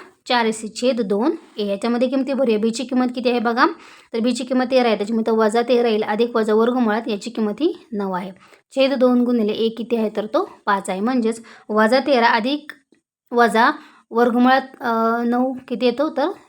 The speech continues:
तीन येते. ठीक आहे, त्याच्यामुळे छेद दहा, पाच दुनी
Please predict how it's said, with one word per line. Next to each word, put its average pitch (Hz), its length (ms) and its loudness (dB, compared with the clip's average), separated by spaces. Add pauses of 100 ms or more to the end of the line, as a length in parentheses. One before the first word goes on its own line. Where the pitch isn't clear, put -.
(120)
तीन 208 200 0
येते. 180 200 -6
ठीक 254 180 -4
आहे, 247 100 2
त्याच्यामुळे 214 440 -4
छेद 247 240 -2 (200)
दहा, 208 260 -2 (440)
पाच 208 200 -2
दुनी 208 240 0